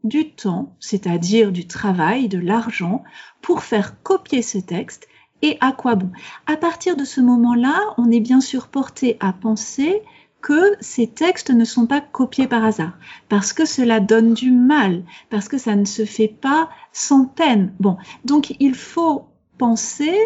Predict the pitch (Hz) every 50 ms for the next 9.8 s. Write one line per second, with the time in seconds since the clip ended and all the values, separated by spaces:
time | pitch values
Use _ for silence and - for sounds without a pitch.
0 | 466 - - - _ _ - - 254 233 - - - - 359 359 349 320 277 269
1 | 269 - - - 302 285 285 285 285 277 277 277 277 - - 311 320 311 - 240
2 | - - 240 202 226 233 226 220 214 220 214 208 214 226 247 302 320 320 - -
3 | - - - - - 196 214 202 208 - - 240 226 220 226 220 220 214 226 233
4 | 247 240 - 220 208 - - - 202 196 190 190 190 185 190 196 190 - - -
5 | - - 262 269 302 370 415 427 - - - - - - - - - 262 269 320
6 | 330 330 - - 311 311 311 - - - 277 254 214 226 226 214 208 208 202 202
7 | 208 196 196 - - - 165 - 185 - - - - - - - - - 302 330
8 | 320 320 - - 254 262 269 277 285 277 247 - _ _ _ - - - - -
9 | - 294 294 302 302 302 285 277 269 - - - 254 233 220 220